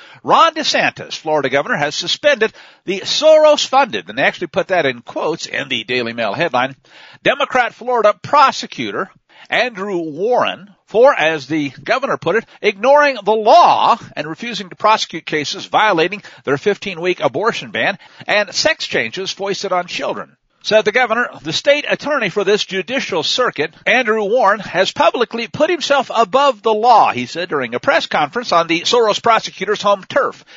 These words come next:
In June twenty twenty-one, he signed a letter saying he would not enforce any prohibitions on sex change operations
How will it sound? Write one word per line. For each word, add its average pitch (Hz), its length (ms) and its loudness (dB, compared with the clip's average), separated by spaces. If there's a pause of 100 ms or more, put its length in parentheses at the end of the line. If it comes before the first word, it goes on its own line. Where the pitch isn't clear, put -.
(160)
In 190 180 -2
June 320 340 -8
twenty 320 320 -4
twenty-one, 247 480 -2
he 311 180 -6
signed 226 280 -2
a 202 40 0
letter 220 280 0 (180)
saying 285 320 -2
he 240 120 -2
would 226 160 -2
not 269 220 2
enforce 226 380 -4
any 285 220 -4
prohibitions 214 840 -2
on 185 220 -2
sex - 280 -4
change 139 320 -8
operations 127 640 -4